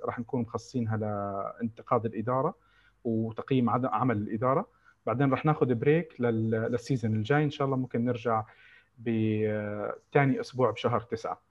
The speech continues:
ممكن قبل المباراة الأولى أو بعد المباراة الأولى.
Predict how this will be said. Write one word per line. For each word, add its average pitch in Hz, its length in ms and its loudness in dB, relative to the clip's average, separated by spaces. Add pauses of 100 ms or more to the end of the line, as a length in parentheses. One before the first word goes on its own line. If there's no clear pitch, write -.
(260)
ممكن 131 340 0
قبل 131 180 0
المباراة 117 420 2
الأولى 147 300 2
أو 131 120 0
بعد 110 200 -2
المباراة 95 340 -2
الأولى. - 260 -16